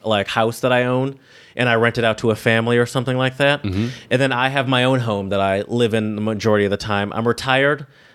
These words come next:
Speaker 1: I can live comfortably. I can eat out when I want, but I'm not gonna live extravagantly. I'm not trying to buy Ferraris
Speaker 2: Right.
Speaker 1: and Lamborghinis, but I, I would
Speaker 2: Right.
Speaker 1: like to have a Porsche. Uh, <laughs>
Speaker 2: There you
Speaker 1: listen.
Speaker 2: go. Okay.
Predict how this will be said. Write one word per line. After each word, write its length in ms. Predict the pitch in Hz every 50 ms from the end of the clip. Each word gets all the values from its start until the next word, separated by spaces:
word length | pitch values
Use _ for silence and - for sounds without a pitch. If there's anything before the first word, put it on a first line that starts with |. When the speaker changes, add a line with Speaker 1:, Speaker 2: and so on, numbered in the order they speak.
| _ _
Speaker 1:
I 120 | - 113 117
can 160 | - 120 117
live 160 | 123 135 131
comfortably. 500 | - - 135 127 131 143 123 131 135 131
I 80 | 127 123
can 460 | 120 - 117 110 107 107 107 101 - - - - -
eat 200 | - 131 131 127
out 180 | 123 127 113 113
when 120 | 120 120
I 100 | 113 113
want, 260 | 110 104 107 113 117
but 100 | 107 117 117
I'm 60 | 127
not 120 | 131 127
gonna 100 | 117 110
live 120 | 101 98 90
extravagantly. 580 | 87 - - - 101 95 90 92 95 92 95 101
I'm 100 | 104 110
not 140 | 117 113
trying 200 | - - 120 110
to 40 | 107
buy 160 | 95 101 101
Ferraris 680 | 95 - - 107 104 101 95 92 95 95 95 95 90 80
Speaker 2:
Right. 20 | 80
Speaker 1:
and 80 | 95
Lamborghinis, 880 | 98 95 95 95 92 98 95 87 98 98 92 90 90 95 101 - - - _ _ _ _ -
but 80 | 135
I, 60 | 143 -
I 100 | - 180
would 80 | 180
Speaker 2:
Right. 120 | 82 76 78 92 -
Speaker 1:
like 0 |
to 60 | - -
have 80 | - -
a 20 |
Porsche. 300 | - - - - - - - -
Uh, 600 | - 85 92 76 - - 120 - - 220 - - - - - -
<laughs> 140 | - - -
Speaker 2:
There 140 | - 113 143
you 200 | 165 143 104 95
Speaker 1:
listen. 180 | 95 120 123 120
Speaker 2:
go. 60 | 117
Okay. 360 | 117 - - 95 95 110 131